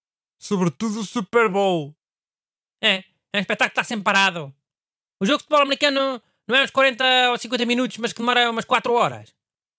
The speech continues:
Speaker 2: Parece é futebol português, isso.
Speaker 1: São as regras. É um jogo bué estratégico.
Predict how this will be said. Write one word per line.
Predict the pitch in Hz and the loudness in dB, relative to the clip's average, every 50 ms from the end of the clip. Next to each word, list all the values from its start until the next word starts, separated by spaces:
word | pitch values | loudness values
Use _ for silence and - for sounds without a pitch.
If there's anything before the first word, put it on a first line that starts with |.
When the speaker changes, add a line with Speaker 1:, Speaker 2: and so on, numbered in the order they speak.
| _ _ _ _ - | _ _ _ _ 0
Speaker 2:
Parece | 247 269 277 - 359 | 2 2 2 2 2
é | 330 | -2
futebol | - - - 359 349 | -2 -2 -2 -2 -2
português, | - - 370 - 320 339 311 269 220 160 | 0 -2 -8 -2 0 2 4 4 2 2
isso. | 180 165 135 - - 143 - _ _ _ _ _ _ _ _ _ _ _ _ _ _ _ - | 0 -2 -2 -4 -10 -18 -20 _ _ _ _ _ _ _ _ _ _ _ _ _ _ _ -8
Speaker 1:
São | - - 226 226 226 | -2 0 2 4 4
as | 233 214 185 | 4 4 2
regras. | 202 214 214 196 185 160 160 147 123 110 127 - - _ _ _ - | 4 4 4 4 2 2 -2 -4 -6 -8 -12 -18 -20 _ _ _ -2
É | 175 190 | 0 2
um | 202 196 | 2 2
jogo | 143 143 233 240 226 180 175 | 2 2 4 2 2 2 0
bué | 196 240 240 | 0 0 0
estratégico. | 220 - - - 233 233 226 - - 208 208 196 175 131 131 135 123 _ _ 123 123 | 0 -2 -4 -4 -4 -4 -2 0 2 4 4 4 2 0 -4 -10 -12 _ _ -20 -20